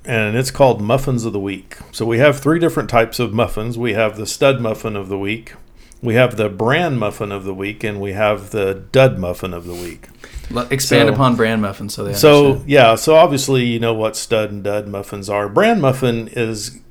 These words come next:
Speaker 1: the unsexy player that you still want to play because he's gonna get you some points. He's gonna, you know, be either consistent or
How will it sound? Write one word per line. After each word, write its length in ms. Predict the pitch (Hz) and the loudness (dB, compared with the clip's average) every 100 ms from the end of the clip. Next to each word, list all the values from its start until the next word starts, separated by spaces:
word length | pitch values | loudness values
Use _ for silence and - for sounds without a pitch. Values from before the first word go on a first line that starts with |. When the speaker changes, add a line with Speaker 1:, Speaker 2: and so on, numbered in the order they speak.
| - | -6
Speaker 1:
the 360 | 127 107 104 - _ - _ - | -6 -4 -10 -14 _ -20 _ -2
unsexy 760 | 175 180 143 - 151 - 127 123 | -2 0 -4 -2 -4 -2 -6 -4
player 480 | 127 127 117 104 101 | -2 -2 0 -2 -2
that 160 | 107 | -6
you 140 | 120 113 | -8 -10
still 280 | - 143 131 | -2 0 0
want 200 | 120 104 | -2 -6
to 60 | |
play 600 | 92 131 120 110 101 101 - - | -6 -2 0 0 -4 -8 -14 -10
because 420 | 110 113 110 98 | -6 -4 -6 -4
he's 160 | 131 | -6
gonna 240 | - 117 104 | -4 -6 -6
get 260 | 107 107 | -10 -10
you 80 | 104 | -10
some 360 | - 95 90 87 - | -8 -8 -10 -14 -12
points. 540 | - 90 - - - - | -10 -10 -12 -16 -16 -14
He's 140 | 110 104 | -12 -8
gonna, 220 | 107 98 | -8 -10
you 160 | 95 101 | -10 -12
know, 120 | 92 | -12
be 380 | 98 113 107 104 | -8 -8 -8 -10
either 380 | 127 120 107 | -6 -4 -4
consistent 760 | 101 107 - 156 135 151 139 135 - _ - | -6 -8 -2 -2 -2 -2 -2 -6 -20 _ -4
or 420 | 113 107 98 | 0 0 -2